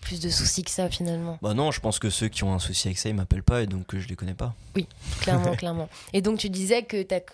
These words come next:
Speaker 1: tu commençais à avoir des potes. En fait, tu t'es vraiment construit, euh, une deuxième vie du coup, euh.
Speaker 2: Clairement.
Speaker 1: En fait, ça s'est bien passé, cette
Speaker 2: Ouais.
Speaker 1: prise de risque. C'est, ça pouvait pas s-, mieux se passer en fait, euh, quasiment, parce que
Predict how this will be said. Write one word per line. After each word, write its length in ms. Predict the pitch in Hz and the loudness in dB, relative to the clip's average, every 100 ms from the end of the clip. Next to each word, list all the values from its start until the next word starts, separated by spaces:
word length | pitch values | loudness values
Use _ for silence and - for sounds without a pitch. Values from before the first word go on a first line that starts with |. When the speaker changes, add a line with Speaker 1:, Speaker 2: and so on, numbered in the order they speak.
| - | -14
Speaker 1:
tu 100 | - | -8
commençais 360 | 185 185 175 | -4 -2 0
à 40 | 190 | 2
avoir 220 | 180 170 | 2 0
des 80 | 170 | 2
potes. 220 | 220 226 | 2 2
En 60 | 202 | 2
fait, 120 | 240 | 0
tu 140 | 196 | 0
t'es 160 | 175 185 | -2 0
vraiment 280 | 180 185 202 | 2 2 0
construit, 540 | 202 185 - 214 208 | -2 -4 -2 0 0
euh, 160 | 180 170 | 0 0
une 160 | 170 | -2
deuxième 400 | 180 202 196 214 | 2 4 4 4
vie 180 | 208 247 | 2 0
du 140 | 214 | 0
coup, 240 | 202 208 214 | -2 0 2
euh. 160 | 190 | 4
Speaker 2:
Clairement. 280 | 180 135 165 - | 2 0 -2 -2
Speaker 1:
En 100 | 185 | 0
fait, 300 | 190 240 247 - - | 4 2 0 -12 -6
ça 160 | - 190 | 0 4
s'est 160 | 190 | 4
bien 160 | 180 208 | 4 4
passé, 380 | 208 202 240 226 _ | 4 4 2 0 _
cette 180 | - 196 | -2 4
Speaker 2:
Ouais. 80 | 208 | 4
Speaker 1:
prise 160 | 190 | 4
de 80 | 196 | 4
risque. 360 | 190 202 - - | 2 0 -2 -8
C'est, 540 | - 190 180 175 180 170 | -4 0 2 2 0 0
ça 180 | - | 0
pouvait 260 | 180 180 180 | 0 2 2
pas 200 | - 190 | 4 2
s-, 240 | 185 - | 2 -2
mieux 200 | 190 214 | 0 0
se 80 | 214 | 0
passer 360 | 196 190 247 220 | 0 -2 0 0
en 80 | 170 | 0
fait, 280 | 180 180 | -4 -4
euh, 160 | 170 170 - | -6 -6 -4
quasiment, 400 | 175 170 175 175 | -4 -2 -4 -6
parce 220 | 180 - | -4 -4
que 320 | - 180 175 | -2 -2 -2